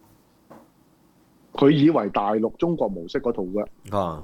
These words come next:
Speaker 1: 中國模式之所以 work，係因為嗰啲人敢怒而不敢言。
Speaker 2: 係。
Speaker 1: 你問我，中國大陸係咪全部都係小粉紅呢？絕對唔係。點解咁多人努力走去外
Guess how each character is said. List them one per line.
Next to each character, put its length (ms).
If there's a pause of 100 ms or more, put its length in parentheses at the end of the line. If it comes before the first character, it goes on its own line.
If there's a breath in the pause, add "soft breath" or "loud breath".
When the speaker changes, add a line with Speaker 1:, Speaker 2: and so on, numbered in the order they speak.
Speaker 1:
中 160
國 100
模 220
式 140
之 240
所 200
以 100
work， 280 (680)
係 120
因 140
為 100
嗰 120
啲 140
人 240
敢 120
怒 280
而 140
不 100
敢 300
言。 80 (120)
Speaker 2:
係。 400 (840)
Speaker 1:
你 100
問 260
我， 180 (120)
中 160
國 100
大 140
陸 100
係 80
咪 100
全 280
部 120
都 100
係 60
小 160
粉 180
紅 180
呢？ 160
絕 200
對 120
唔 120
係。 120 (1400)
點 180
解 120
咁 240
多 140
人 100
努 160
力 80
走 200
去 60
外 160